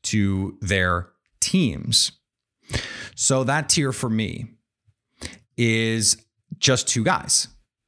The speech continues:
See, these are, these are like mini tiers, basically, because I, I don't, some of these, these players I don't love. Um, that's Jalen Tolbert and John Mechie.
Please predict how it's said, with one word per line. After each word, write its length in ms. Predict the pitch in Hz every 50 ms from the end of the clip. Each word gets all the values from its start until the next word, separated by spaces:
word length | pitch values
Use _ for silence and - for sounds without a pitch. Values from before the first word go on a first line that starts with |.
| _ _ _ _
See, 220 | - - - 101 104
these 220 | 98 117 113 120
are, 120 | 143 135
these 200 | 120 123 151 156
are 40 | 175
like 160 | 160 156 143
mini 380 | 117 113 110 120 143 180 170 135
tiers, 340 | 110 - 117 95 80 - -
basically, 600 | - 101 92 92 - - - - - - - - - - - - - - - _
because 720 | 120 113 113 127 117 110 113 113 107 - - - - - _ _ _ - - - - -
I, 60 | - - _
I 60 | - 123
don't, 180 | 113 143 -
some 160 | - - 160
of 120 | 147 139 120
these, 220 | 123 139 127 110
these 160 | - 117 113
players 260 | - - 123 113 110 104
I 80 | 101
don't 320 | 92 82 101 98 95 90 - - -
love. 420 | 107 117 127 151 170 165 160 - - - - - - - _ _
Um, 600 | - 123 123 120 120 120 117 117 120 - - - _ _
that's 240 | - 104 135 127 -
Jalen 260 | - - 143 160 165
Tolbert 400 | 151 - 143 135 123 127 120 - -
and 120 | 117 107 98
John 160 | 107 104 98
Mechie. 320 | 92 85 - - - 110